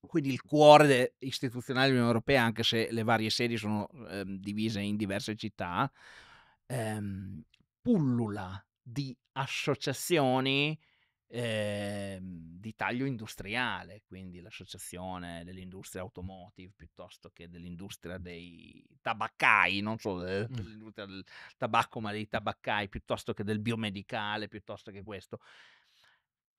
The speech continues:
Speaker 1: Queste sono, eh, ehm, associazioni che fanno lobbying,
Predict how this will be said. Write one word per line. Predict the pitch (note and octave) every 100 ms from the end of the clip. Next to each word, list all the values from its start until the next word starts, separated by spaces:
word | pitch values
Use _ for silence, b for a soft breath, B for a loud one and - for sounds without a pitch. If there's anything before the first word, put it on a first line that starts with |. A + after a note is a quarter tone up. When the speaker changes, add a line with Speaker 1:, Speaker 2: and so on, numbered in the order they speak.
| _ _ _ _
Speaker 1:
Queste | F#3 D#3+ - D3+ D3
sono, | - C#3 C3+ -
eh, | B2 A#2+ A2 G#2+ -
ehm, | A2+ A2+ G#2+ G#2+
associazioni | A2+ C#3+ C3 C#3+ C3+
che | C#3+
fanno | - A2+ C3 - _ _ _ _ -
lobbying, | C3 G2+ G#2+ G#2+ A2+ G#2